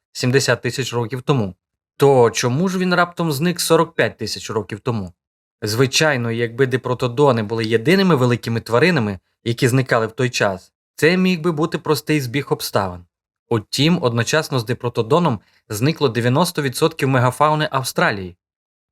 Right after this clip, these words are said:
Цей доказ непрямий, однак важко уявити собі, що сапіенс суто випадково прибули до Австралії саме в той час,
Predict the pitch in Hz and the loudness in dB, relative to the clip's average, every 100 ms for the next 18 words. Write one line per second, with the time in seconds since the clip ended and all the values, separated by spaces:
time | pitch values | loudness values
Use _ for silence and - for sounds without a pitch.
0 | _ - 147 135 147 151 135 147 135 143 | _ -2 0 2 2 2 -2 -2 -4 0
1 | 156 190 151 - 123 127 135 131 160 165 | 2 4 2 0 0 0 -2 2 2 2
2 | - 147 143 151 185 127 127 113 104 - | -4 -2 0 2 0 -2 -4 -4 -4 -4
3 | 104 - 160 160 120 - 143 131 127 131 | -6 0 0 0 -4 -2 -4 -2 -2 0
4 | 123 - 156 123 123 123 139 123 120 113 | -2 2 4 4 0 0 0 4 4 2
5 | - 147 120 110 - 127 113 98 127 107 | 2 0 0 -4 -2 -2 -2 -2 -2 -2
6 | - 170 196 | 0 -2 -2